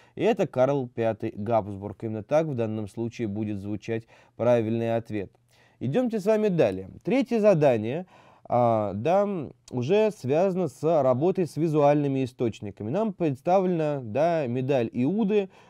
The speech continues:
которая появилась в годы правления Петра Первого. И таким образом нам нужно выбрать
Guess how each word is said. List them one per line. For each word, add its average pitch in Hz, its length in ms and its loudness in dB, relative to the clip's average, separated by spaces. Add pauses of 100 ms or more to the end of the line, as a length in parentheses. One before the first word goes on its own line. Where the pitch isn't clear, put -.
которая 131 360 0
появилась 123 520 2
в 107 40 -6
годы 117 280 -2
правления 110 560 -4
Петра 110 360 -4
Первого. 196 540 0 (260)
И 135 80 -8
таким 156 380 0
образом 196 460 0
нам 151 160 -2
нужно 160 260 0
выбрать 139 500 0